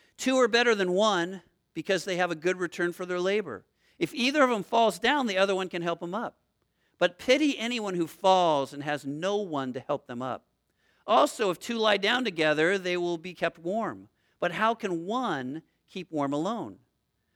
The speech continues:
Though one may be overpowered, two can defend themselves. A cord of three strands is not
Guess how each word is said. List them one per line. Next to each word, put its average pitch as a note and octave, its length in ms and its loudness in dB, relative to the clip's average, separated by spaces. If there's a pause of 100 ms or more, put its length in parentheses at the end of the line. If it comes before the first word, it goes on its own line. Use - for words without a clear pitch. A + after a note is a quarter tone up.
(140)
Though F#3+ 240 2
one F#3 280 0
may F3 140 0
be D#3 140 0
overpowered, D#3 680 2
two G3 200 -10
can D#3+ 140 -8
defend F3 360 -8
themselves. D3 340 -8
A C#3+ 80 -12
cord F#3+ 320 -4
of D3 80 -10
three D3 220 -10
strands D3+ 460 -8
is A2 120 -16
not C3 280 -6